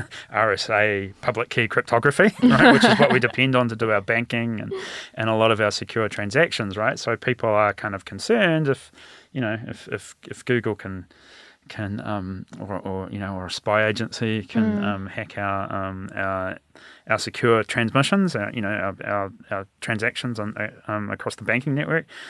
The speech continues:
Speaker 1: then that could be, that could be pretty bad. Um, and so people have been wait-, you know, people, the idea for quantum computing, you know, it's been around for a while,
Speaker 2: Mm-hmm.
Speaker 1: but, you know, te-,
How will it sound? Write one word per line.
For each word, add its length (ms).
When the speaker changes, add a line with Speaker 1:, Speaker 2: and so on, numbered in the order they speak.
Speaker 1:
then 120
that 140
could 120
be, 200
that 140
could 120
be 80
pretty 180
bad. 400
Um, 240
and 140
so 80
people 240
have 60
been 80
wait-, 200
you 100
know, 100
people, 500
the 140
idea 360
for 120
quantum 220
computing, 580
you 80
know, 80
it's 80
been 180
around 280
for 100
a 40
while, 500
Speaker 2:
Mm-hmm. 160
Speaker 1:
but, 260
you 80
know, 160
te-, 180